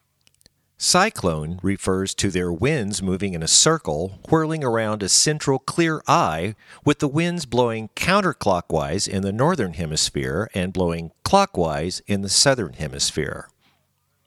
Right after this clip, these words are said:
The opposite direction of circulation is due to the Coriolis effect. Tropical cyclones typically form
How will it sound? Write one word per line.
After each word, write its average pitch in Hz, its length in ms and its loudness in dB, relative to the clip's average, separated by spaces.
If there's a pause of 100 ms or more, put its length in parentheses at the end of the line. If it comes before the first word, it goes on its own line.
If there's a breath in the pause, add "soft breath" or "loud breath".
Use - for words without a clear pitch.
(920 soft breath)
The 127 120 2
opposite 117 480 0
direction 98 460 0
of 90 100 -4
circulation 87 800 0
is 85 140 0
due 87 240 0
to 90 140 -4
the 82 120 -4
Coriolis 95 720 0
effect. - 600 -8 (1800)
Tropical 113 420 0
cyclones 101 680 0
typically - 520 -2
form 82 540 -2